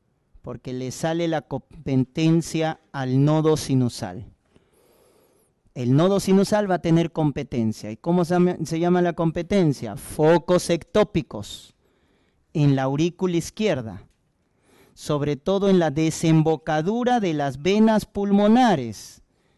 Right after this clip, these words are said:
Ahí tú vas a encontrar los focos ectópicos, miren, en le-, en la desembocadura de las venas pulmonares. Aparecen focos ectópicos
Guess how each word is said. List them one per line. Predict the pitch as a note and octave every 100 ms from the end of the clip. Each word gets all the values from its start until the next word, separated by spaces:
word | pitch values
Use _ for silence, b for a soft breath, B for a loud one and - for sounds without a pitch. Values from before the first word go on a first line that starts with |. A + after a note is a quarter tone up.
| _ -
Ahí | C#3 E3 G3+
tú | A3
vas | G#3+ G#3
a | G3
encontrar | E3+ E3 F#3 G3
los | F3+ -
focos | F#3+ F3 F3
ectópicos, | - - F#3 - A2+ - - -
miren, | C3+ B2+ - _ _ _ _ _ _ _
en | D3+ D3+
le-, | D3 C#3 -
en | D3+
la | D3+
desembocadura | D3 D3+ D#3 D3 D3 D3+ D3 G3+ G#3
de | F3
las | D3 C3+
venas | E3 D#3+
pulmonares. | - B2+ A#2+ G#2+ G#2 - _ _ _ _ _ _ _ _ _ -
Aparecen | C#3 C#3 D3+ E3 E3+
focos | - F3 F#3 E3+
ectópicos | F3+ F#3+ D#3+ C#3+ D3 D3